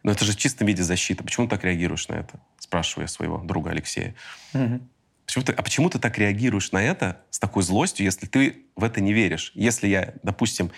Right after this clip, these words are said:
Speaker 1: не верю, э, там, во что-то, я не буду реагировать на это со злостью.
Speaker 2: Мгм.
Speaker 1: Почему ты злишься в этот момент, когда я говорю, что я хожу на психоанализ, и мне он помогает?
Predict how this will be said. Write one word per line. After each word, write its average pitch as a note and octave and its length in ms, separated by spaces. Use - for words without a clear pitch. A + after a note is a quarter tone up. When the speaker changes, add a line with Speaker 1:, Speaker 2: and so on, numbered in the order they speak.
Speaker 1:
не G2+ 160
верю, C3 360
э, F2+ 540
там, F2+ 200
во G#2+ 100
что-то, G#2+ 560
я G#2+ 140
не A#2+ 100
буду B2+ 240
реагировать G2+ 480
на F#2+ 80
это F2 120
со - 140
злостью. G#2 500
Speaker 2:
Мгм. G2+ 340
Speaker 1:
Почему C3 360
ты A#2 100
злишься A2 440
в G#2 40
этот G2 240
момент, G2+ 320
когда G#2 220
я G2+ 60
говорю, G#2 200
что - 180
я A2 260
хожу F#2 260
на F2 60
психоанализ, F#2 800
и A2 120
мне A2+ 260
он C3 160
помогает? A2 560